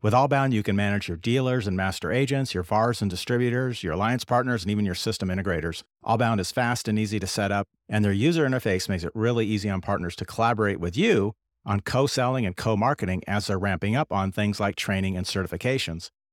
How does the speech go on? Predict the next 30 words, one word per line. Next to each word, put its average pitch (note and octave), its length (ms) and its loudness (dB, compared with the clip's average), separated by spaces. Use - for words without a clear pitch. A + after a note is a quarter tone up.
So A#2 160 0
be G2+ 100 0
sure D3+ 200 0
to C3 80 -10
check G#2+ 240 0
them E3+ 180 2
out G2+ 220 0
at D#2+ 200 -4
allbound A#2 560 2
dot G2 240 0
com. A2+ 460 -2
Okay, B2+ 460 2
grab C3+ 300 2
your D3 120 4
eggnog D3 640 2
or G#2+ 100 2
your G2 140 2
coffee C3+ 400 2
and A#2 80 2
eggnog, G#2+ 340 0
that's G#2 200 -2
my A2 120 2
favorite, G2 400 2
and G2+ 140 2
get C#3 160 2
ready C3 220 4
for A2 200 -2
my F#2+ 180 2
Christmas E3 400 -2
special, B2 520 0